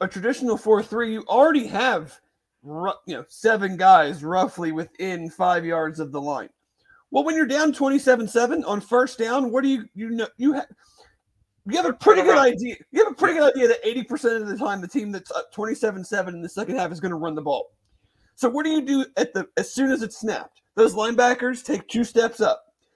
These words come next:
Speaker 1: So now you've got seven guys within two yards of the line of scrimmage. And there's just not as many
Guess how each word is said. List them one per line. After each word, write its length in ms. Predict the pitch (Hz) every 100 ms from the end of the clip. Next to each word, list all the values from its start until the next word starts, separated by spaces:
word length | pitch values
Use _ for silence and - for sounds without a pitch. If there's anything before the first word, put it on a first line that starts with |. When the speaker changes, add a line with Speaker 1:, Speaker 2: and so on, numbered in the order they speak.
| _ _
Speaker 1:
So 140 | -
now 120 | 233 277
you've 160 | 320
got 180 | 247 -
seven 320 | - 220 196
guys 380 | 185 185 196 180
within 300 | 196 202 185
two 240 | - 302
yards 380 | 269 202 165 151
of 100 | 170
the 80 | 160
line 200 | 160 151
of 80 | 135
scrimmage. 520 | - 151 120 - - _ _ _ _ _ _ _ _ _ _
And 100 | 254
there's 240 | 262 269 -
just 220 | 233 -
not 340 | 196 185 196
as 160 | 233 185
many 520 | 175 175 185 220 226